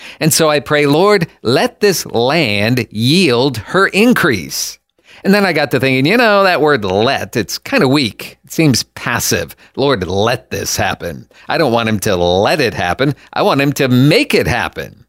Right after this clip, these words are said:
So I was searching the scriptures, looking for a way to beef up this prayer to replace the word "let." And then I stumbled across Genesis chapter one, and what an eye-opener. It really puts a new spin on this word "let."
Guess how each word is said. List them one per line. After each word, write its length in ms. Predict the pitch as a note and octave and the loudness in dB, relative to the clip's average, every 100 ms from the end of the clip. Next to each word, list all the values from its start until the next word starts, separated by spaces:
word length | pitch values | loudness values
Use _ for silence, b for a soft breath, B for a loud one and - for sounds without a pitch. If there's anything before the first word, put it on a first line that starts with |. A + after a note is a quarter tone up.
| _ B B B | _ B B B
So 140 | - | -2
I 100 | F3 | 0
was 120 | E3 D#3 | 0 0
searching 340 | C#4+ - G#3+ | 0 2 2
the 80 | D#3 | 2
scriptures, 600 | - B2+ F#2+ G#2 G#2+ A2+ | 0 -2 -2 0 0 2
looking 240 | E3+ A3 | 0 2
for 160 | F#3 D#3 | 0 2
a 80 | B2+ | 2
way 160 | A#2 | 2
to 120 | A#2+ G2+ | 0 -2
beef 440 | E2 - C#3 B2 | -4 0 0 0
up 240 | B2 - | -2 -2
this 200 | B2 A#2 | -2 -2
prayer 600 | - - A2+ B2 E2+ F2+ | -4 -4 -2 0 0 -2
to 160 | A2 A2 | 0 0
replace 440 | G#2+ - A#2+ B2 | 0 0 0 0
the 100 | - | 0
word 300 | A2+ A2+ G2+ - | 0 0 -2 -4
"let." 540 | G#2 D3 F#3+ - - - _ _ b b b - | -2 0 0 -2 -10 -14 _ _ b b b -2
And 120 | C#3 | 0
then 100 | G3+ | 2
I 80 | B3 | 2
stumbled 360 | - D#3+ D3 | 0 0 0
across 420 | C#3+ - C3 C3 - | 0 0 -2 -2 -4
Genesis 580 | - B2 B2 - A#2 | -2 0 0 0 0
chapter 500 | - - A2+ - B2 | -2 -4 -4 -2 0
one, 440 | A2 G2+ F#2+ F#2 A2+ | 0 0 0 0 0
and 220 | G#2 F#2+ | 0 2
what 280 | G#2 C#3 D3 | 2 2 0
an 140 | D3+ | 0
eye-opener. 840 | D3 D3+ C#3+ B2 G#2+ G2+ E2 - b b | 0 0 0 0 -2 -4 -4 -8 b b
It 140 | D#2+ | -2
really 240 | B2 F#3+ G3 | 2 2 2
puts 240 | E3 C#3+ | 0 0
a 80 | B2 | 2
new 200 | B2+ C#3+ | 2 2
spin 380 | C#3 - C#3+ C#3 | 0 -2 -2 0
on 160 | B2 | 0
this 240 | A#2+ A#2 - | 0 0 0
word 340 | B2 A#2+ G2 - | 0 0 -2 -2
"let." 640 | G2+ G#2 D3 G2+ - - | 0 2 0 -2 -8 -16